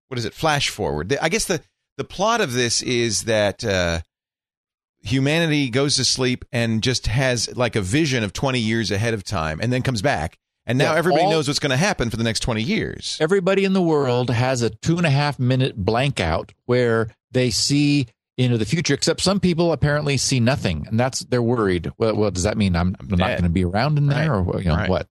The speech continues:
Speaker 1: I ain't gonna.
Speaker 2: Yep.
Speaker 1: Well, it's based on a novel, and see, to me, if you get inspired by the show and you wanna, and you, you know, you say, "Oh, I, I, you know, I like this,"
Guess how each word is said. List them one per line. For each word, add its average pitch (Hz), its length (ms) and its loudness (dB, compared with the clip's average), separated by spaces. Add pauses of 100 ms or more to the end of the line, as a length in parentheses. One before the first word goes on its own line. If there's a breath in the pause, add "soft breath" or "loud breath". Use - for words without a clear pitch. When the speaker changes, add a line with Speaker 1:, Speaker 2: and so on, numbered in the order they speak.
Speaker 1:
I 73 120 -10
ain't 95 140 -6
gonna. 87 200 -2
Speaker 2:
Yep. 98 100 -6 (460)
Speaker 1:
Well, 143 80 0
it's 143 100 -2
based 294 260 0
on 262 80 0
a 180 40 0
novel, 185 560 -2
and 135 180 -2
see, 160 140 -4
to 165 160 -2
me, 170 420 0 (560)
if 139 140 -8
you 135 60 -2
get 208 140 0
inspired 170 520 0
by 120 100 2
the 104 100 0
show 110 300 0
and 107 80 0
you 98 80 -2
wanna, 110 340 -2
and 101 140 -4
you, 98 160 -2
you 107 100 -4
know, 95 80 -2
you 92 60 -2
say, 101 160 -2
"Oh, 120 220 2
I, 113 160 2
I, 110 100 -2
you 123 100 -4
know, 101 120 0
I 101 60 2
like 120 280 0
this," 82 300 -6